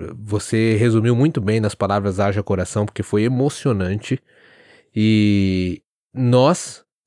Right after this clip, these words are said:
embora a Érica disse que não é muito fã de acompanhar futebol,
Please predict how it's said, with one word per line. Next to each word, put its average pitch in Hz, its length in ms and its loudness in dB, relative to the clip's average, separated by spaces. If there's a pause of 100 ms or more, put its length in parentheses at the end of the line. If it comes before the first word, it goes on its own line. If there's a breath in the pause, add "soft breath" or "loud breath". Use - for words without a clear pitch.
embora 113 400 2
a 107 40 4
Érica 113 280 2
disse 104 220 -2
que 110 100 0
não 101 240 2
é 117 100 2
muito 117 520 0
fã 110 200 -2
de 101 80 0
acompanhar 113 540 0
futebol, 110 580 0